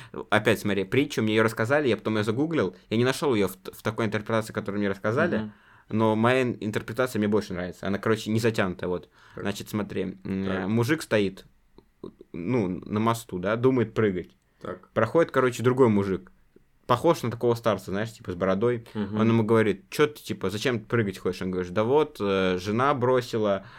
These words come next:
Speaker 1: машина сломалась, с работы уволили, э, сын институт хочет бросить».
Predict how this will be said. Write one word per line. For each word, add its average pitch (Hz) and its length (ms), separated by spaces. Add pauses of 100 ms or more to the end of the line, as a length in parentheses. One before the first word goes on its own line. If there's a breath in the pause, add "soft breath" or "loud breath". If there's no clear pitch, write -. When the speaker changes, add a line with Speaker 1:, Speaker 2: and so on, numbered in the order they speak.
(180 loud breath)
Speaker 1:
машина 117 520
сломалась, 117 880
с - 120
работы 123 420
уволили, 107 720 (320 loud breath)
э, 92 840
сын 147 540
институт 127 440
хочет 113 320
бросить». 104 520